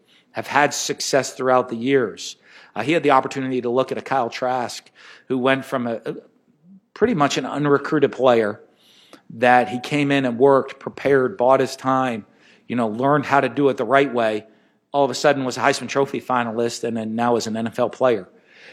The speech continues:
and, you know, a second round draft pick in the N F L. And I think when, when you look at that, you look at a Dak Prescott who didn't play for his first several years,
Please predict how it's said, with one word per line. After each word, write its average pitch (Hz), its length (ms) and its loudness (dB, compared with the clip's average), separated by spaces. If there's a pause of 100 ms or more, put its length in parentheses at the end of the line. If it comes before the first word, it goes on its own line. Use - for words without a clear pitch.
(120)
and, 120 880 -2
you 120 100 -4
know, 117 80 -2
a 104 60 -4
second 127 260 -2
round 117 240 -2
draft 117 320 -2
pick 113 160 -4
in 113 80 -4
the 117 160 -2
N 113 80 -4
F 107 140 -8
L. 107 340 0
And 117 120 -6
I 113 60 -2
think 123 180 -2
when, 123 280 0
when 123 160 2
you 120 120 0
look 147 280 4
at 127 100 -2
that, 110 240 -2 (240)
you 127 120 2
look 139 140 4
at 127 60 -2
a 113 60 0
Dak 131 280 0
Prescott 135 580 2
who 117 420 -4
didn't 131 240 2
play 131 300 2
for 120 160 -4
his 110 100 -4
first - 280 -4
several 123 260 2
years, 117 540 -2